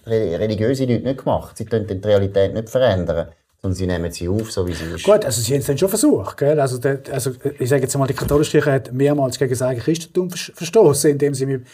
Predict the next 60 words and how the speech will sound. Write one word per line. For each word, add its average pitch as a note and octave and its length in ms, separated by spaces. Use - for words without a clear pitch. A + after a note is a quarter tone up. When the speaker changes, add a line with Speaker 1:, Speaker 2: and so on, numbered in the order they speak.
Speaker 2:
mit D3 200
Schwert C3+ 320
haben D#3 100
für A3 200
sich F#3+ 260
wollen F#3+ 180
durchsetzen. D#3 460
Aber B2 100
dann F3+ 160
sind C#3+ 160
sie D3 60
nicht D#3+ 100
mehr C#3 140
religiös, E3 500
sondern D#3 260
eben C#3+ 120
selber F3+ 300
politisch. D3 580
Speaker 1:
Mhm. A2 360
Speaker 2:
Also C3 160
sie, C3 180
Speaker 1:
Mhm. D#3 140
Speaker 2:
sie D#3 80
Speaker 1:
Mhm. C#3+ 60
Speaker 2:
machen C#3 220
dann D3 120
quasi C#3+ 260
eine C#3 80
Machtspiel, D#3+ 580
wie D#3 60
es C#3+ 100
Speaker 1:
Mhm. D#3+ 140
Speaker 2:
wie D3+ 120
die C#3+ 100
Mächtigen. E3 500
Speaker 1:
Mhm. A#2 240
Speaker 2:
Aber C#3+ 140
das D#3 120
heisst E3 200
ja - 20
nicht, D#3+ 140
das D3+ 120
Christentum G#3 520
ist D3+ 60
ja D#3 60
nicht F3 140
eigentlich, E3 240
Jesus E3+ 300
hat D#3 160
das C#3+ 80
sicher E3+ 240
nicht D#3+ 260
so D3+ 180
wollen, D3+ 340
oder? A#2+ 200
Da A#2 80
Speaker 1:
Mhm. A2 40
Speaker 2:
kann B2 120
man, C#3 140
das - 80